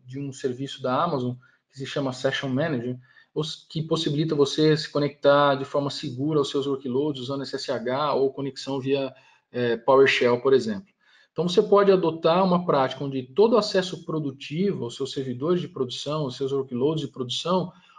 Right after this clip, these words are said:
obrigatoriamente necessitam de um token, de um acesso com token. Muitas vezes, implementar esse controle em ambiente tradicional não é muito simples, você tem aí uma questão de legados, de integrações, et cetera,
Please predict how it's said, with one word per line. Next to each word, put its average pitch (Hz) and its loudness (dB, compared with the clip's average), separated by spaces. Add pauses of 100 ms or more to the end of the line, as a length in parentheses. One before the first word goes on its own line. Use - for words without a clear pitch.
obrigatoriamente 175 2
necessitam 175 -6
de 147 -10
um 160 -6
token, - -8 (180)
de 135 -10
um 147 -2
acesso 147 -2
com 170 -6
token. - -8 (440)
Muitas 160 4
vezes, 185 4
implementar 170 4
esse 151 0
controle 147 -2
em 143 -2
ambiente 139 -4
tradicional 127 0
não 127 -2
é 135 -2
muito 135 -6
simples, 180 -6
você 131 -10
tem 131 -8
aí 131 0
uma 123 0
questão 127 -6
de 123 -2
legados, 123 0
de 120 -10
integrações, 120 -6
et 117 -14
cetera, 156 -2